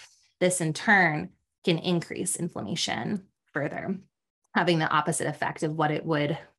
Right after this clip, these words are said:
if it was in an appropriate amount. So this is where the conversation of excess stress and cortisol imbalances can, um, cause those issues.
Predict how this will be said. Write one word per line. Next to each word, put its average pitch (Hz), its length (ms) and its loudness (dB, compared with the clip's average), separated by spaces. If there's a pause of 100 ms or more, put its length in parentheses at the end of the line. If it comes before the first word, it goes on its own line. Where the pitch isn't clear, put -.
(140)
if 165 140 -4
it 139 100 2
was 147 220 -2
in 190 340 -6 (180)
an 160 100 -2
appropriate - 580 -6
amount. - 420 -10 (540)
So - 160 0
this 214 180 4
is 226 140 0
where 196 320 6
the 180 80 0
conversation 170 580 0
of 151 120 -4 (120)
excess - 560 -2
stress - 640 -4 (320)
and 160 180 -2
cortisol 175 560 0
imbalances - 800 -4 (320)
can, 156 680 2
um, 151 500 -2
cause 151 300 0
those 147 200 -2
issues. - 600 -6